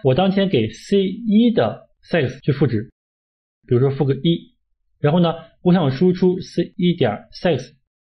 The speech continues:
所对应的值，我们看看能不能顺利输出啊？代码第四十五行是不是输出一个 mail？所以说，当前呢，我在类的顶层定义的这样的属性，是不是也能够被此类所继承过去？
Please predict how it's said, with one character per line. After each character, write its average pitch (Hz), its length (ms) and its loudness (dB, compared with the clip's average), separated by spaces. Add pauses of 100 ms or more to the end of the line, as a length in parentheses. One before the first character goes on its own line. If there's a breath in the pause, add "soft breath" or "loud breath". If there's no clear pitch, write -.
(120)
所 131 140 -2
对 156 100 2
应 156 60 2
的 151 60 2
值， - 460 -6
我 127 80 0
们 127 80 2
看 156 120 0
看 135 320 -2
能 127 120 2
不 160 40 2
能 165 80 2
顺 151 200 0
利 127 80 2
输 139 140 -2
出 135 140 -2
啊？ 113 220 -2 (280)
代 170 160 2
码 123 180 0
第 139 100 2
四 139 180 -2
十 147 80 2
五 131 100 2
行 104 320 -8
是 - 100 -4
不 165 80 0
是 - 60 -8
输 165 100 0
出 156 80 2
一 156 40 0
个 156 100 2
mail？ 160 340 0 (640)
所 226 120 2
以 196 40 4
说， 180 320 0 (120)
当 226 220 2
前 185 180 2
呢， 202 100 2
我 139 100 2
在 147 120 2
类 202 160 2
的 180 160 4
顶 120 240 0
层 127 380 -2 (120)
定 190 200 2
义 160 200 2
的 113 320 -2
这 - 100 -2
样 156 100 0
的 139 60 2
属 131 160 -2
性， 127 280 -2 (180)
是 - 180 -2
不 156 60 0
是 156 100 2
也 123 180 2
能 107 200 0
够 160 140 0
被 147 160 0
此 - 180 -10
类 120 180 2
所 101 400 -4
继 208 200 0
承 101 200 -6
过 104 120 -4
去？ - 240 -14